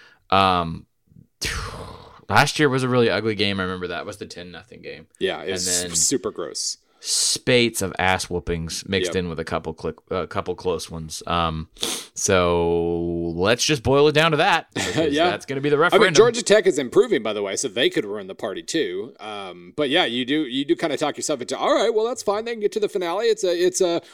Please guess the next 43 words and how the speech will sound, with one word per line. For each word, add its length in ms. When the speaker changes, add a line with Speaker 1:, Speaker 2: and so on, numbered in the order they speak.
Speaker 2:
winner 260
take 260
all 220
Commonwealth 640
Cup." 180
Uh, 40
<laughs> 1900
then 160
you 60
Speaker 1:
Oh, 80
Speaker 2:
kinda 160
Speaker 1:
shout 180
out! 160
If 240
somebody 220
was 100
asking 220
me 80
about 160
the 100
Georgia 240
Tech 240
thing 160
I 60
alluded 360
to, 280
Speaker 2:
Mm-hmm. 280
Speaker 1:
I 20
can't 200
write 180
about 180
it 60
yet 180
because 180
Georgia 260
Tech 300
has, 140
like, 180
decided 440
not 160
to 80
die 320
yet. 340